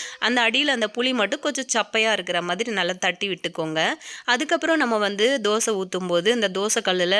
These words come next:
லைட்டா அந்த புளியை வந்து எண்ணெயில தொட்டுட்டு இந்த மாதிரி வந்து தேய்ச்சிட்டு அதுக்கப்புறம் நீங்க தோசை ஊத்துனீங்க அப்படின்னா, நான்ஸ்டிக் கல்லுல தோசை ஊத்துனா எந்த அளவுக்கு சூப்பரா உங்களுக்கு, அ, வருமோ அதே மாதிரி ரொம்ப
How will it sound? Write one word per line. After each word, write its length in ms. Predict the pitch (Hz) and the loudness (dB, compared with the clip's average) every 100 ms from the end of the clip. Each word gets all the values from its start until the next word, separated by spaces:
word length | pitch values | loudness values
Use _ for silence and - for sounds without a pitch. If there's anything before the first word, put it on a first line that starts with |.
| 214 | 4
லைட்டா 260 | 185 185 - | 2 2 0
அந்த 280 | 196 185 180 | 0 -2 -4
புளியை 260 | 214 220 233 | -2 2 2
வந்து 280 | 185 175 214 | 0 0 0
எண்ணெயில 460 | 220 180 190 202 185 180 | 2 2 2 0 0 -4
தொட்டுட்டு 280 | 170 185 | -4 -2
இந்த 200 | 247 233 | 0 0
மாதிரி 260 | 185 175 190 | 0 0 0
வந்து 300 | 180 175 202 208 | -2 -2 -2 0
தேய்ச்சிட்டு 180 | 190 185 180 196 | 0 0 -4 0
அதுக்கப்புறம் 560 | 208 185 214 202 254 | 0 0 -2 -2 -2
நீங்க 200 | 247 202 | -2 -2
தோசை 300 | 185 175 185 | -2 -2 0
ஊத்துனீங்க 420 | 196 170 170 170 175 | -2 -2 -2 0 -2
அப்படின்னா, 360 | 160 160 165 208 294 - - - | -2 -2 0 0 -2 -6 -12 -6
நான்ஸ்டிக் 600 | 220 226 285 294 311 240 | 0 2 2 2 -2 2
கல்லுல 300 | 226 214 196 190 | 2 2 0 0
தோசை 200 | 202 226 | -2 0
ஊத்துனா 440 | 208 185 196 202 | -2 0 0 2
எந்த 260 | 196 185 190 | 2 0 2
அளவுக்கு 280 | 190 202 233 - | 0 0 -4 -4
சூப்பரா 320 | 196 - 202 | -4 0 0
உங்களுக்கு, 680 | 196 190 175 208 254 330 - | 0 -2 0 4 4 2 -2
அ, 340 | 196 185 180 180 | -2 0 0 2
வருமோ 540 | 175 185 185 185 285 | 2 0 -2 -2 -2
அதே 320 | - 180 208 | 0 0 0
மாதிரி 360 | 240 214 202 262 | 0 0 0 0
ரொம்ப 280 | 220 185 | 0 -2